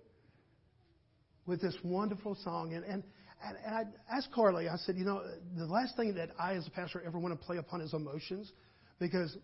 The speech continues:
we, we want truth. Emotions come and go." And, and I'll tell you, this is kind of an emotional song, but it just, to me, it just demonstrated so much the beauty of Psalm one thirty-nine.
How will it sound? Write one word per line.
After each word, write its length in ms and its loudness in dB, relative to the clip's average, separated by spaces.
we, 160 4
we 160 4
want 220 2
truth. 320 4
Emotions 520 2
come 140 0
and 100 2
go." 280 2
And, 140 2
and 160 2
I'll 180 8
tell 160 10
you, 120 6
this 220 6
is 140 -6
kind 140 4
of 80 2
an 60 6
emotional 400 4
song, 220 2
but 140 4
it 140 0
just, 200 2
to 80 4
me, 380 8
it 60 0
just 260 -2
demonstrated 640 2
so 160 6
much 400 2
the 140 8
beauty 480 6
of 100 -2
Psalm 380 2
one 240 2
thirty-nine. 680 -2